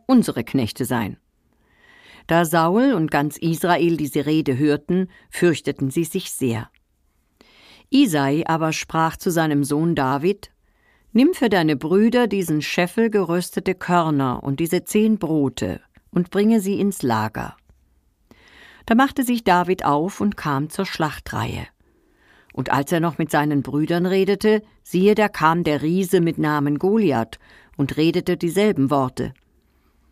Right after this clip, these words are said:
Da sprach David zu den Männern: "Was wird man dem tun, der diesen Philister erschlägt und die Schande wendet?" Und als sie David hörten,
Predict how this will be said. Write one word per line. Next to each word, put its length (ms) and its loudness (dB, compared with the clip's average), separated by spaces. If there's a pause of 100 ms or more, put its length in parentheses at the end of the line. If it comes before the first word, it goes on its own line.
(220)
Da 100 -6
sprach 300 -2
David 440 -2
zu 120 -4
den 220 -2
Männern: 500 -2 (680)
"Was 220 -2
wird 240 -2
man 240 2
dem 320 4
tun, 320 0
der 160 0
diesen 380 0
Philister 500 -2
erschlägt 760 -2 (180)
und 140 -4
die 60 0
Schande 520 0
wendet?" 560 0 (840)
Und 120 -2
als 180 0
sie 80 2
David 420 0
hörten, 520 0